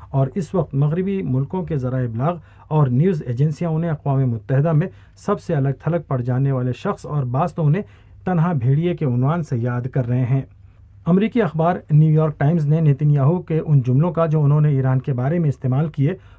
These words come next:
خوب مذاق اڑایا اور لکھا کہ نتن یاہو کی گر چکی ساکھ اور ان کے بے اعتبار ہونے کا اندازہ تو اس بات سے لگایا جا سکتا ہے کہ ان کی تقریر میں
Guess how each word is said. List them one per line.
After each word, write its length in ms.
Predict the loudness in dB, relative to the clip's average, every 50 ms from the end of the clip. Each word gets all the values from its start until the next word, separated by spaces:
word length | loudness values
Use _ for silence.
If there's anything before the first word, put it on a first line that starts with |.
| -20
خوب 260 | -10 -2 0 0 2
مذاق 300 | 2 2 0 0 -2 -4 -2
اڑایا 260 | -2 -2 0 0 0
اور 80 | 0 0
لکھا 360 | 0 -2 -4 -4 -6 -6 -6
کہ 180 | -6 -4 -4 -2
نتن 320 | 0 0 0 0 0 0
یاہو 280 | 0 2 2 0 0 0
کی 380 | -4 -6 -6 -4 -4 -4 -6 -10 -14 -20 -20 -20 -18 -10 -6 -4 -2 0
گر 120 | 0 0
چکی 280 | -2 -4 -6 -4 -4 -6
ساکھ 360 | -4 -4 -4 -2 -4 -4 -6 -14 -20 -20 -20 -14 -4
اور 160 | 0 0 2
ان 120 | 2 2 0
کے 140 | 0 0
بے 160 | 0 2 2 0
اعتبار 300 | 0 0 0 0 2 2
ہونے 260 | 2 2 0 0 0
کا 100 | 0 0
اندازہ 360 | 0 0 0 0 -2 -2 -2 -4 -4 -8 -18 -20 _ -10 -4
تو 80 | -2 0
اس 160 | 0 0 -2
بات 280 | -2 -2 0 -2 -2
سے 180 | -2 -2 -2 -2
لگایا 300 | -2 -2 -2 -2 -2 -2
جا 160 | 0 -2 -2
سکتا 360 | -2 -4 -6 -4 -2 -2 0
ہے 120 | 0 -2 -2
کہ 100 | -2 0
ان 120 | 0 0
کی 120 | 0 -2 -4
تقریر 580 | -4 -4 -8 -6 -6 -4 -2 -2 0 0 2
میں 200 | 2 2 2 0